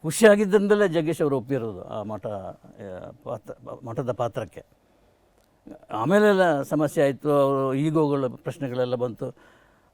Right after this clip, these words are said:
ಆ, ಅದೆಲ್ಲ ಆಮೇಲಿನ ಪ್ರಶ್ನೆ. But ಇಲ್ಲಿ ಗುರುಪ್ರಸಾದ್ ತನ್ನನ್ನು ತಾನು ಪೂರ್ಣವಾಗಿ ತೊಡಗಿಸ್ಕೊಂಡ್ಬಿಟ್ಟಿದ್ದಾನೆ ಫಸ್ಟ್. ಅದೇ, ಅದೇ ಹೊತ್ತಿಗೆ ಎದ್ದೇಳು ಮಂಜುನಾಥದ ಬ-, ಸ್ಕ್ರಿಪ್ಟ್ ಬಗ್ಗೆ ಕೂಡ ಯೋಚನೆ ಮಾಡ್ತಾ ಇದ್ದ ಆತ.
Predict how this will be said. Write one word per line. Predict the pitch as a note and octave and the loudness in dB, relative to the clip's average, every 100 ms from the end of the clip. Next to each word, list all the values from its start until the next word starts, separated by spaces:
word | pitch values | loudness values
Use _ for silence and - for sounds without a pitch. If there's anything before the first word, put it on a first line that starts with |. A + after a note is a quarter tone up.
| - | -14
ಆ, | B2 B2 B2 C3 | -10 -8 -6 -2
ಅದೆಲ್ಲ | D3 D#3 | 0 2
ಆಮೇಲಿನ | E3+ F#3 E3 C3+ | 4 4 4 2
ಪ್ರಶ್ನೆ. | A#2 - G2 C#2 - - C3 | -2 -10 -14 -18 -20 -16 -8
But | D#3+ D#3 | -4 -2
ಇಲ್ಲಿ | C#3 G3 G#3 D#3 F4+ _ _ _ _ _ _ _ _ _ - _ _ - - | -2 -2 2 0 0 _ _ _ _ _ _ _ _ _ -20 _ _ -20 -14
ಗುರುಪ್ರಸಾದ್ | A2+ F3 A3 G3+ - G2+ - _ _ _ _ _ _ _ | -2 0 0 0 0 -2 -6 _ _ _ _ _ _ _
ತನ್ನನ್ನು | D#3 E3+ G3 G3 G3 | -4 -2 -2 0 0
ತಾನು | D#3 E3 F3+ F#3 | 0 0 2 0
ಪೂರ್ಣವಾಗಿ | - E3+ G#3+ B3 C4+ G#3+ F3 F3 D3+ G#2+ G2+ | -6 -4 2 6 6 6 2 0 -4 -4 -6
ತೊಡಗಿಸ್ಕೊಂಡ್ಬಿಟ್ಟಿದ್ದಾನೆ | B2+ A2+ - G#2 E2 - - - _ _ - | -8 -10 -12 -14 -14 -18 -20 -20 _ _ -16
ಫಸ್ಟ್. | G#2 - - _ _ _ _ _ _ _ _ | -16 -16 -20 _ _ _ _ _ _ _ _
ಅದೇ, | - D#3+ F#3 | -4 -2 -2
ಅದೇ | C#3+ A3 | 6 8
ಹೊತ್ತಿಗೆ | A3+ E3+ G3+ G3+ | 10 6 4 4
ಎದ್ದೇಳು | D#3 C#3+ D#3 G#3+ G3+ | 4 2 6 8 8
ಮಂಜುನಾಥದ | F3 F3+ F3 D3 D#3+ D3+ | 4 2 0 2 2 2
ಬ-, | C#3+ C#3+ C#3 | 0 2 2
ಸ್ಕ್ರಿಪ್ಟ್ | - D#3+ C#3+ | 2 -6 -4
ಬಗ್ಗೆ | D3+ D3+ D#3 | 0 2 2
ಕೂಡ | E3 E3 A#2+ - - - - - | 2 2 2 0 -12 -16 -12 -6
ಯೋಚನೆ | C3 C#3+ A#2+ | -2 -2 -2
ಮಾಡ್ತಾ | G#2+ A2+ | -6 -8
ಇದ್ದ | F2+ | -8
ಆತ. | F2 D#2+ - | -10 -14 -20